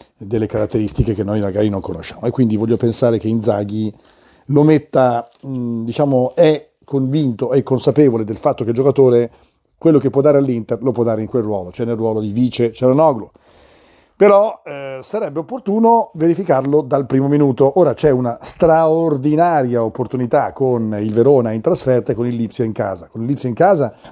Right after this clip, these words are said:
mi auguro che almeno lì Çalhanoğlu rientri, ma se non dovesse accadere bisogna avere la forza, a meno che Aslani non combini disastri in assoluto, non faccia della partita imbarazzante, non, non faccia autogol, insomma, quello che è,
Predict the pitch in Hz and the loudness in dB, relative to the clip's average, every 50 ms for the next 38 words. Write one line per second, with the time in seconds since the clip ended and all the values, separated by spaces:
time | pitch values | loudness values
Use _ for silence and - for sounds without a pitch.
0 | _ _ _ _ _ _ - 127 123 135 143 135 131 123 117 - 123 117 123 123 | _ _ _ _ _ _ -2 0 2 2 4 4 2 2 2 0 0 0 0 0
1 | 120 123 131 - 127 117 123 123 120 107 113 113 117 113 104 90 87 - 82 82 | -2 -2 -2 -2 -4 -2 -2 -2 -2 -2 -2 -2 -2 -2 -4 -4 -8 -12 -14 -8
2 | 95 117 113 - - 160 156 135 123 123 139 135 - 180 175 240 208 131 127 139 | -6 -6 -4 -2 0 0 0 2 2 2 2 2 2 0 0 2 2 2 2 0
3 | 160 143 120 120 135 139 139 151 123 113 120 - - 135 110 98 92 - - - | 0 -2 -2 -4 -2 -2 0 0 0 -2 -4 -4 -4 -4 -4 -4 -6 -8 -6 -2
4 | 143 151 185 208 - _ _ _ - - - - _ _ _ _ - - - 110 | -2 -2 -2 -4 -8 _ _ _ -20 -20 -20 -20 _ _ _ _ -16 -8 -4 -2
5 | 110 110 110 - 139 135 127 113 - - 113 104 113 123 127 131 127 120 110 107 | -2 -2 0 2 4 4 4 2 0 -6 -8 -4 -2 0 0 0 0 -2 -4 -4
6 | 104 - 113 104 104 107 123 120 110 101 98 117 110 104 123 117 117 120 120 - | -6 -6 -6 -4 -2 -2 -2 -2 -2 -2 -4 -4 -2 0 2 2 2 2 0 -4
7 | - - - 120 117 113 110 107 107 110 104 - - - 113 110 110 117 117 117 | -6 -6 -4 -2 -2 -2 -2 -2 -2 -4 -6 -6 -4 -4 -4 -4 -2 -4 -4 -4
8 | 110 - 113 110 107 110 - - 127 117 117 - - 123 117 117 113 107 101 120 | -2 -2 -4 -4 -4 -6 -6 -4 -4 -4 -2 -2 0 0 2 2 0 -2 -2 -4
9 | 107 - 131 127 110 123 117 110 98 - - - - - - - - 135 123 120 | -4 -4 -4 -2 0 0 -2 -2 -4 -10 -16 -20 -20 -20 -14 -6 -2 0 2 2
10 | 127 123 120 - - - 131 113 117 120 120 120 120 120 107 - 120 117 113 110 | 4 2 2 0 -2 -4 -4 -2 -2 -2 -2 -4 -4 -6 -6 -4 -4 -2 -2 -2
11 | 117 117 113 113 117 117 117 117 117 117 - - 127 120 - 131 123 117 - 131 | -4 -4 -6 -6 -6 -6 -4 -4 -4 -4 -4 -4 -4 -2 0 0 0 2 2 0
12 | 120 120 113 117 117 117 113 110 104 - 131 117 107 143 170 170 165 240 208 165 | 2 2 0 0 0 0 -2 -2 -4 -6 -8 -4 0 2 2 4 4 4 2 2
13 | 190 208 | 2 -2